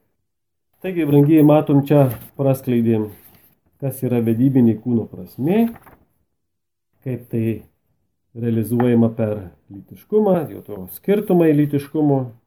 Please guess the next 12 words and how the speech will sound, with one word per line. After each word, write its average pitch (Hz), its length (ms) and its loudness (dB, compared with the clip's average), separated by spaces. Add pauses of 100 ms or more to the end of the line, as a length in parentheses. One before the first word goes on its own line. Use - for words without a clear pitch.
(120)
nuo 127 260 -10
kitų 135 300 -6 (240)
gyvūnų 123 560 0
lytiškumo 117 680 -6 (760)
ir 117 180 -20
kaip 135 240 -6 (260)
būtent 117 400 -10
lytiškumo 143 640 -8
būdu 143 400 -4 (680)
mes 113 340 -14
esame 117 420 -6
pašaukti 107 840 -20